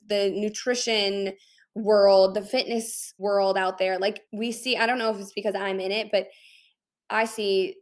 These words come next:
so much focus on physical health, and I don't see much focus on mental health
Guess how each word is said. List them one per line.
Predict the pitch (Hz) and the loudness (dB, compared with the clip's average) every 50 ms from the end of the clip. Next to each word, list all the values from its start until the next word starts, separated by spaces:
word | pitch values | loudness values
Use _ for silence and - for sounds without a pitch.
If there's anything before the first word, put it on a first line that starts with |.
| _ _ _ _ _ _ _ _ _ | _ _ _ _ _ _ _ _ _
so | - - - - 233 233 240 | -16 -4 2 4 4 4 4
much | 254 240 226 226 - - - - _ _ _ _ - - - | 4 0 0 -2 -4 -10 -14 -16 _ _ _ _ -20 -6 0
focus | - 226 247 294 - - 220 - - 233 - - - - | 2 4 4 4 2 -2 -6 -6 -6 -10 -12 -12 -10 -6
on | 214 220 214 208 208 202 208 | -4 -2 -2 -2 -2 -4 -4
physical | 202 - 208 196 208 220 233 247 | -4 -6 -6 -4 -4 -4 -6 -4
health, | 262 285 320 370 381 381 - _ _ _ _ _ _ _ _ _ _ _ _ _ - - | -4 -2 -2 -2 -4 -6 -10 _ _ _ _ _ _ _ _ _ _ _ _ _ -8 -4
and | 254 277 | -2 -2
I | 285 | -2
don't | 233 208 247 254 277 - | 0 -2 -2 -4 -4 -6
see | - - 359 349 | -6 -2 0 0
much | 285 247 262 254 - - - - - | 0 0 -2 -4 -6 -8 -14 -12 -6
focus | - 240 254 247 - 240 226 226 - - - | -6 -4 -4 -4 -6 -6 -8 -8 -10 -10 -8
on | 214 208 202 196 190 202 | -6 -6 -6 -6 -6 -6
mental | 202 202 202 202 202 208 | -6 -6 -6 -6 -6 -8
health | 208 190 - - | -10 -10 -12 -12